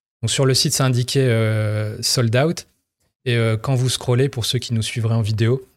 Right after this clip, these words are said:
euh, donc il y a un petit rappel, hein, sur, euh, voilà, ils ont, ils ont du background, mais, euh, ils sont modernes en même temps. <laughs> Mais du coup, comme tu disais, il y a une, il y a une roadmap et qui explique en fait toutes les étapes qui ont mené à la création, euh, en cours, euh,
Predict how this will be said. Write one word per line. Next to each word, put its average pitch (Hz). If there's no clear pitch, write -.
euh, 107
donc 107
il -
y 110
a 104
un 107
petit -
rappel, 107
hein, 95
sur, 104
euh, 98
voilà, 98
ils 107
ont, 104
ils 110
ont 107
du 107
background, 113
mais, 98
euh, 95
ils 95
sont -
modernes 104
en 104
même 95
temps. -
<laughs> -
Mais 117
du 110
coup, -
comme 131
tu 123
disais, 117
il 139
y 135
a 120
une, 107
il 123
y 117
a -
une 123
roadmap 139
et 127
qui -
explique 175
en 120
fait -
toutes 202
les 135
étapes -
qui 131
ont 139
mené 131
à 120
la 107
création, 131
euh, 98
en 107
cours, 117
euh, 92